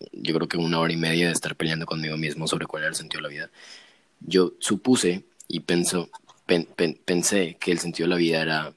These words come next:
vivir, o sea, el sentido de la vida es sobrevivir. O sea, la, la forma más objetiva de tener un sentido de vida es no morir, ¿sabes?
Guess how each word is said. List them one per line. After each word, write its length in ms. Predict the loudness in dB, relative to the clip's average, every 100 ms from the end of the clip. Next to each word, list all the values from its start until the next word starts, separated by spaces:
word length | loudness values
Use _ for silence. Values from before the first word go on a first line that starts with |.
| _
vivir, 380 | -2 2 0 -2
o 60 | -6
sea, 100 | -4
el 60 |
sentido 240 | -4 0 2
de 60 |
la 60 | 4
vida 180 | 2 0
es 260 | -2 -6 -12 _
sobrevivir. 760 | 0 0 0 -4 -4 -4 -4 -10 _ _
O 60 | -4
sea, 120 | 0
la, 160 | 0 0
la 100 | -4
forma 200 | -2 2
más 140 | 2 0
objetiva 540 | -2 -2 0 0 -4 -16 -20 -20 _
de 120 | -2
tener 160 | 0 0
un 80 | -2
sentido 260 | 0 0
de 40 | 2
vida 240 | 2 4
es 280 | 2 0 -4 _ _ _ _ -4
no 140 | 2 4
morir, 280 | 2 -2 -8 -18 _ -12
¿sabes? 400 | -4 -4 -4